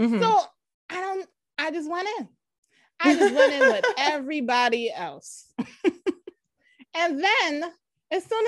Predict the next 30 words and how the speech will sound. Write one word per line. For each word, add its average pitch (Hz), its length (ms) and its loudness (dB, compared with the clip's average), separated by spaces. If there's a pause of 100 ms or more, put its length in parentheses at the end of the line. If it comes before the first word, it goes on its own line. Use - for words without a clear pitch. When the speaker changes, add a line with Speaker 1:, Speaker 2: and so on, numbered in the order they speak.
Speaker 2:
as 403 60 -4
the 370 160 -2
door 339 260 2
closed, 220 680 -4 (440)
something 392 460 -4
in 247 220 -2
me 220 160 -6
said, 196 480 -8 (460)
"Ah, 185 400 -4
this 226 100 -8
is - 60 -18
about 175 220 -6
to - 120 -12
end 170 220 -12
badly." - 540 -10
And 339 280 2
guess 311 200 8
what? 453 340 4
It - 180 8
did. 466 500 6
<laughs> - 100 -16 (1400)
Because 403 300 6
the 330 120 6
doors 262 440 6
did 233 120 6
not 196 300 -2
open. 185 380 -12 (440)
The 233 140 0
elevator 202 440 0
stopped 440 680 -6